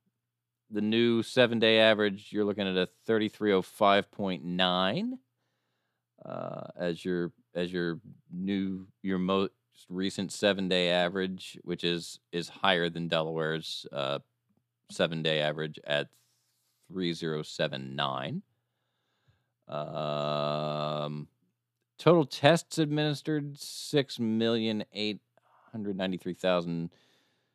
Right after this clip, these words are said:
and twenty-three. Uh, people currently hospitalized, four hundred and eighty-five. Uh, partial vaccinations in Rhode Island are nine hundred nine thousand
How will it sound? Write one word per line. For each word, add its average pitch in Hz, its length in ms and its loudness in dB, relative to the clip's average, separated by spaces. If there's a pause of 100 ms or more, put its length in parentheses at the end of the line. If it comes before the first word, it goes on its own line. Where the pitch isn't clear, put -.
(300)
and 127 100 -14
twenty-three. 135 1300 -4 (500)
Uh, 85 400 -4 (600)
people 147 380 4
currently 165 440 4
hospitalized, 127 720 4
four 131 180 2
hundred 127 180 4
and 110 120 -4
eighty-five. 92 960 2 (720)
Uh, 80 180 2
partial 143 440 8
vaccinations 120 800 4
in 110 100 0
Rhode 104 220 6
Island 98 520 6
are 87 320 4
nine 95 420 2
hundred 113 280 -2
nine 110 420 2
thousand 87 720 0